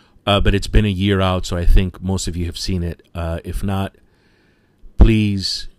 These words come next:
forgive me if I've given anything away, and if I have, still see the movie. My words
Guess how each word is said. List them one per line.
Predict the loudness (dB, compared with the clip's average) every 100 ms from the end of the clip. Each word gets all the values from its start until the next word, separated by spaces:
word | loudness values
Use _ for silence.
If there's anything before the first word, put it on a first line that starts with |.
| _ 0
forgive | 2 2 0
me | 0 -2
if |
I've | -2 -4
given | -4 -4
anything | -4 -4 -4 -2
away, | 0 0 -2 -4
and | -8
if | -8 -8
I |
have, | -6 -4 -4
still | -4 -6
see | -4 -6
the | -4
movie. | -4 -6 -6 -14 _ _ _ _ _
My | 0 2
words | 4 2 0 -4 -12 -16